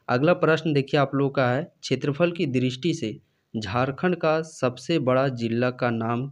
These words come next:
क्या है? क्षेत्रफल की दृष्टि से सबसे बड़ा जिला, क्षेत्रफल की दृष्टि से सबसे बड़ा जिला पश्चिमी सिंहभूम और सबसे छोटा जिला वो है आप लोग का सबसे छोटा जिला रामगढ़ जिला, और जो कि सबसे बाद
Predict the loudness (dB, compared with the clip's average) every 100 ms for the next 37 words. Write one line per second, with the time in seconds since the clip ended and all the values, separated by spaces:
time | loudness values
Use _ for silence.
0 | -4 -2 -2 -6 -16 _ _ _ _ -4
1 | -2 0 -2 2 0 0 -2 -2 -4 -4
2 | -4 -2 -4 -2 -4 -2 -2 2 2 2
3 | 0 -2 -2 -2 -6 -8 -6 -4 -4 -2
4 | 0 0 -2 -2 -4 -4 -4 -4 -4 -6
5 | -8 _ _ _ _ -4 -2 -2 0 2
6 | 0 0 -2 -2 -2 -4 -2 -4 -4 -2
7 | -2 -2 -4 -6 -4 -4 -2 -4 -4 -4
8 | -2 0 0 0 0 0 -2 -6 _ _
9 | _ -2 2 2 2 0 -2 -4 -2 -2
10 | -2 -4 -6 -4 -4 -4 -4 -2 0 0
11 | 0 0 -2 -6 _ _ _ _ -2 0
12 | 2 2 0 0 -4 -8 -12 _ _ _
13 | -6 -4 0 0 0 -2 -4 -4 -6 -2
14 | -2 2 2 2